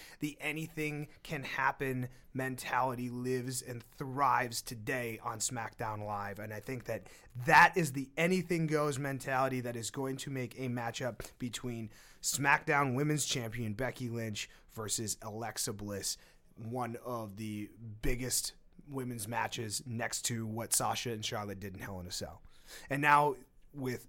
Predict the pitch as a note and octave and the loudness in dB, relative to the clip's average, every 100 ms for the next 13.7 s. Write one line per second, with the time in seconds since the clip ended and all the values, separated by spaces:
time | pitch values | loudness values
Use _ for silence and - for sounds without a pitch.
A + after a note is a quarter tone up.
0 | - - E3 C#3+ - C#3 A#2+ - - - | -4 2 4 4 2 0 0 0 -2 0
1 | - D#3+ D#3 D3+ - - D3+ D3 C#3 B2+ | 6 8 8 4 -2 4 6 6 -2 -4
2 | A#2+ A2 - A#2 A2 - - B2 B2 F3+ | -4 -6 -8 -10 -8 -6 -6 -2 8 10
3 | - - C3 G#2+ - - - D#3 C3+ C3 | 10 6 2 -4 -8 -4 4 4 4 2
4 | A2+ G2+ G#2 - C3+ B2+ D#3 F3+ D#3 A#2 | 2 0 -6 0 2 6 6 8 6 4
5 | A2 - A2+ A2 - A2+ A#2 A#2+ A2 - | -2 -2 -2 -6 -4 -4 -2 -2 -4 -6
6 | D3 C#3+ C3+ B2 G3 - C3+ A#2+ A#2 - | -2 -2 -4 0 0 2 0 -2 -2 -4
7 | - - - - - - F3+ G#3+ - G3 | -14 -18 -20 -10 2 6 10 8 10 8
8 | F3+ F#3+ D#3 F#3 B2+ F3 G#3+ F3+ E3 C3+ | 10 6 8 6 8 10 10 10 6 4
9 | B2+ - C#3 A2+ B2 C3+ B2+ C3 C3 A#2+ | 2 2 2 2 0 0 0 -2 -2 -2
10 | - - - E3 E3 E3+ F3 E3+ E3 D#3 | -6 -14 -2 0 0 0 2 2 2 0
11 | C#3+ A#2+ E3+ F#3 E3+ - F3+ D#3 B2 C3+ | 0 6 8 8 6 2 2 2 0 0
12 | D#3+ D#3+ E3 C3+ C#3 C#3 B2+ A2+ G#2+ - | 0 0 0 2 4 2 0 -4 -6 -2
13 | C#3 B2+ B2 B2+ B2+ G#2+ | 0 2 2 2 2 2